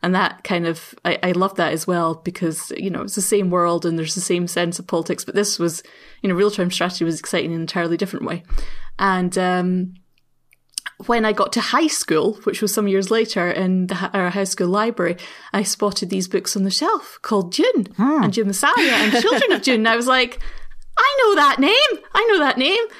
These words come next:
Speaker 1: And I looked at it and I was like, "Oh my God, it's a book."
Speaker 2: <laughs>
Speaker 1: And, uh, up until that point, I hadn't actually read any sort of science fiction novels.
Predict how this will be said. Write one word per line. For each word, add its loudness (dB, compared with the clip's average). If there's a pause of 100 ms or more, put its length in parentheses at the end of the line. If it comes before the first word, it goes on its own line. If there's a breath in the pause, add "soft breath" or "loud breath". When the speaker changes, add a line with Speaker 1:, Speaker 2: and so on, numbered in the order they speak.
(180 loud breath)
Speaker 1:
And 2
I 4
looked 0
at 2
it 0
and 2
I 2
was 0
like, 2
"Oh 2
my 2
God, 0
it's -2
a 2
book." -2
Speaker 2:
<laughs> -20 (120)
Speaker 1:
And, 0
uh, 4 (100)
up 4
until 0
that 2
point, 0
I 2
hadn't 0
actually 0
read 2
any 0
sort -2
of -4
science -2
fiction -2
novels. 0